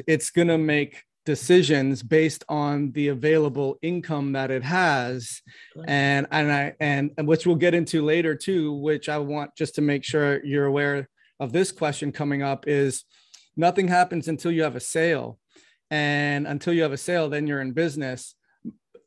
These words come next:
Speaker 1: However, with that being said, as we get into the actual root cause protocols, the majority of your emphasis is on decreasing overhead,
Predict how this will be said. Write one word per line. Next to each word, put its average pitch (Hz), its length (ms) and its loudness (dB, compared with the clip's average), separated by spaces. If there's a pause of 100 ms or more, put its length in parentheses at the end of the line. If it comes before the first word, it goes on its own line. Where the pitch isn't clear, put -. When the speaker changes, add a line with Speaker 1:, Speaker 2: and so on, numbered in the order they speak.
(200)
Speaker 1:
However, 156 720 6 (180)
with 147 120 0
that 160 240 2
being 147 240 0
said, 151 560 0 (160)
as 156 240 -4
we 160 80 0
get 156 200 0
into 165 500 -2
the 147 160 -2
actual 147 500 -2
root 156 240 -2
cause 147 320 -6
protocols, 143 960 0 (480)
the 160 80 6
majority 170 720 6
of 139 220 2
your 160 520 0
emphasis 147 840 -2
is 147 400 2
on 147 460 -2
decreasing 156 600 0
overhead, 156 600 0